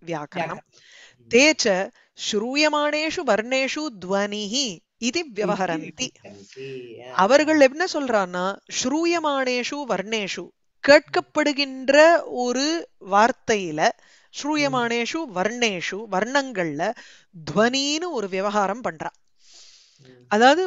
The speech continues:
Speaker 1: ஒரு வே-, வேர்டு கேக்குறோம், புஸ்தகம்னு கேட்ட மாத்திரத்துல அந்த
Speaker 2: ம்.
Speaker 1: இடத்துல வந்து என்ன ஆயிடுறதுன்னா, ஒரு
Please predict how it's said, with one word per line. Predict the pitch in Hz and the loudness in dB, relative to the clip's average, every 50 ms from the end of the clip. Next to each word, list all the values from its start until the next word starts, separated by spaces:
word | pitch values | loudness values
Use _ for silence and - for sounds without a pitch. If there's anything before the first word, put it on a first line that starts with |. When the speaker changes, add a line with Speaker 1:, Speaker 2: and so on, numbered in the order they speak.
| 330 | -2
Speaker 1:
ஒரு | 294 277 262 254 233 | -2 -2 -2 -2 -4
வே-, | 202 220 240 226 226 | -2 -4 -4 -4 0
வேர்டு | 196 233 269 294 294 269 - 226 | 6 8 8 8 8 6 4 2
கேக்குறோம், | 196 180 - 185 208 262 285 - | -2 0 -2 -6 -8 -8 -10 -10
புஸ்தகம்னு | 240 - - 277 262 254 254 262 294 339 339 294 | -10 -4 0 0 0 0 0 -4 -4 -6 -6 -2
கேட்ட | - 247 254 262 - 269 | 4 4 4 4 4 -2
மாத்திரத்துல | 247 220 196 185 - 196 175 156 - 165 165 208 294 359 - _ - - - - - - | -2 -2 -4 -4 -6 -8 -10 -10 -8 -4 0 0 0 0 -2 _ -20 -20 -20 -20 -8 0
அந்த | - 233 277 294 277 277 | 2 2 4 6 6 6
Speaker 2:
ம். | 247 | 8
Speaker 1:
இடத்துல | 240 277 339 - 359 359 330 | 8 6 6 4 2 2 2
வந்து | 294 294 320 | 0 0 0
என்ன | 294 254 269 | 0 2 2
ஆயிடுறதுன்னா, | 285 277 269 - 285 214 269 277 320 339 262 208 226 269 - _ - - - - _ _ | 2 2 4 2 0 -2 -2 -4 -2 -2 0 -2 -2 -4 -8 _ -20 -20 -20 -20 _ _
ஒரு | - - 240 240 | -4 -2 2 2